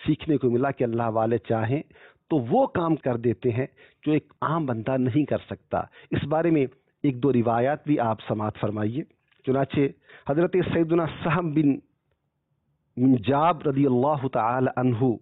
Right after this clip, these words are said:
فرماتے ہیں، ہم نے صحابی رسول حضرت سیدنا علا بن حضرمی رضی اللہ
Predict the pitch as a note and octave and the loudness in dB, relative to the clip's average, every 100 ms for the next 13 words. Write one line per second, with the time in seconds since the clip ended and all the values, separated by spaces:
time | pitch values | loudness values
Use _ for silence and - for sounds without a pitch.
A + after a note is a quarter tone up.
0 | _ _ _ _ _ _ _ - A#2 B2 | _ _ _ _ _ _ _ -2 0 0
1 | - F3 C3+ - _ _ _ _ _ _ | 0 0 0 -4 _ _ _ _ _ _
2 | _ - A#3 A#3 G#3+ G3 D#3+ E3+ F3 F#3+ | _ -4 0 2 0 -2 -2 -2 0 0
3 | D3 - G3 D3 D3+ D#3 E3 D#3+ D3 D3 | 0 0 0 0 0 0 0 0 0 2
4 | D3 D3 C#3+ - C3+ D3 E3+ E3 C3+ B2+ | 2 0 -2 -2 2 2 2 0 0 0
5 | - C3+ C3+ D3 D#3 A#2+ - C3 C#3 C3 | -2 -2 0 2 4 2 0 -2 2 2
6 | A#2 C3 C#3+ | 2 2 0